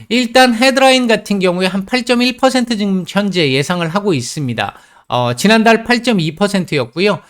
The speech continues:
어, 현재 팔점일 퍼센트 정도를 예-, 예상을 하고 있는데, 어, 예상 기관에 따라서 지금 칠점구를 예상하는 곳도 있습니다. 그러니까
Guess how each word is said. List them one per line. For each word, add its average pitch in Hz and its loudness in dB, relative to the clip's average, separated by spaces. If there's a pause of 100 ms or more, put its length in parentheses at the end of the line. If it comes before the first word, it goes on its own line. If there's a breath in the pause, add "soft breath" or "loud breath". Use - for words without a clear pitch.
(240 soft breath)
어, 131 -2
현재 196 0
팔점일 240 0
퍼센트 240 0
정도를 180 -2
예-, 135 -2
예상을 185 0
하고 190 0
있는데, 135 -2 (340 loud breath)
어, 101 -4 (840)
예상 170 2
기관에 208 0
따라서 170 0
지금 139 -6
칠점구를 240 -2
예상하는 170 -2
곳도 156 -6
있습니다. 123 -4
그러니까 147 -4